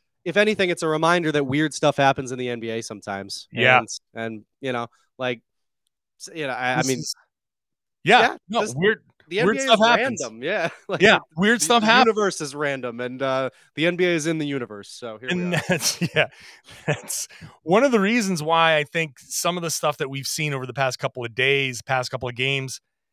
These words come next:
Speaker 2: there is some value to it in, in that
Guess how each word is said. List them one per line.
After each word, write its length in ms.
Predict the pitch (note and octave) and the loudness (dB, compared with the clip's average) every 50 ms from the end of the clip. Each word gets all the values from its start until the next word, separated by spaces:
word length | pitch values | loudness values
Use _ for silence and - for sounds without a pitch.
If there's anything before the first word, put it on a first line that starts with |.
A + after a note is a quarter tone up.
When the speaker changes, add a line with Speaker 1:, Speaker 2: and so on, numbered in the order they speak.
| _ _ _ _ - | _ _ _ _ -2
Speaker 2:
there 140 | G4 G4 F#4 | 0 2 2
is 100 | D#4+ - | 2 2
some 400 | - - - B3+ D#4 F4 E4 C#4 | 2 4 6 6 6 6 6 6
value 400 | B3 G3+ F3 D#3+ D#3+ D#3+ D3+ D3+ | 8 8 8 8 6 2 -2 -4
to 200 | - - E3+ F3 | -2 0 2 2
it 100 | F#3 F3 | 2 2
in, 220 | - G3 G3+ G#3 - _ | 0 -2 -2 -2 -2 _
in 220 | - B3 D4 D#4 C#4+ | 2 2 2 4 6
that 320 | A3+ F#3+ F3 D#3+ E3 | 6 8 8 6 4